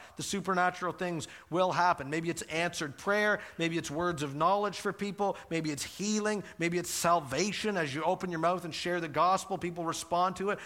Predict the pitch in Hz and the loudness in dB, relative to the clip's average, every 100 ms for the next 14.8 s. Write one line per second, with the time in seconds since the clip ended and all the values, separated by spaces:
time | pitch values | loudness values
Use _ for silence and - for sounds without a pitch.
0 | - - 170 190 202 202 202 202 117 - | -8 -2 0 2 2 2 2 2 0 -6
1 | - - _ _ _ 156 - 185 170 143 | -16 -20 _ _ _ -6 -2 0 0 4
2 | 202 190 127 104 95 - _ _ - - | 4 2 -2 -8 -12 -14 _ _ -20 -20
3 | - 190 196 185 220 - 226 208 202 - | 0 2 4 2 -2 0 0 2 -2 -2
4 | - 120 98 - - _ 143 151 180 226 | -4 -4 -4 -12 -20 _ -4 4 6 6
5 | 220 233 175 127 185 180 160 143 143 139 | 0 -6 -4 -4 -2 -2 -4 -4 -6 0
6 | 151 175 156 - 143 143 - - 151 147 | 0 0 -4 -4 -4 -4 -4 -2 -2 -2
7 | - 139 110 123 151 180 160 - 160 151 | -4 -4 -2 0 0 -2 -6 -6 -6 -6
8 | 127 110 123 - 185 202 202 - 160 - | -4 -4 -4 -2 0 2 0 -4 -6 -2
9 | 170 175 175 160 - - 143 185 190 220 | 2 2 4 0 0 -10 0 2 2 -2
10 | 202 - 208 185 190 190 175 - - 165 | -2 0 2 2 2 0 -2 -6 -2 2
11 | 185 180 165 175 165 160 123 160 196 160 | 2 2 0 -2 -2 -4 -2 -2 -2 -4
12 | - 160 160 135 - 160 165 180 170 151 | -4 -2 0 -2 0 4 4 4 0 0
13 | 135 - - 165 185 190 185 180 175 127 | -2 -4 -8 -2 0 0 -2 2 2 2
14 | - - - 202 170 190 170 | -4 -14 -4 -2 4 6 6